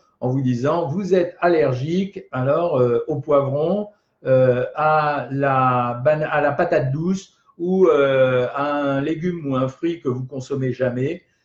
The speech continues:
Euh, et en général, on rajoute à, à côté que les gens sont allergiques au gluten, bien entendu à la caséine, au blanc d'œuf, et cetera. Euh, l'explication est très simple. Moi, j'ai la chance d'avoir un des plus grands allergologues de l'Île-de-France dans mon cabinet,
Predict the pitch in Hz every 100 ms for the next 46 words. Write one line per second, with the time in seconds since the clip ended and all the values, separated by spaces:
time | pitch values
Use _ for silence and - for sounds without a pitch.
0 | _ _ _ 139 135 131 190 202 - -
1 | 185 170 165 139 135 165 165 147 156 160
2 | 175 135 127 139 139 135 - 131 143 170
3 | - 147 139 131 156 - 127 139 131 123
4 | 143 160 - 135 123 120 - 139 147 151
5 | 139 120 123 123 139 131 127 120 113 107
6 | 135 156 139 117 117 113 135 151 - 110
7 | 113 104 87 - _ _ _ _ 123 120
8 | - _ - 160 180 - 185 180 190 139
9 | - 165 - 156 175 160 160 143 131 170
10 | 165 147 135 135 131 165 160 143 147 135
11 | 131 135 139 123 123 117 117 - 139 135
12 | - 120 117 117 104 104 127 170 175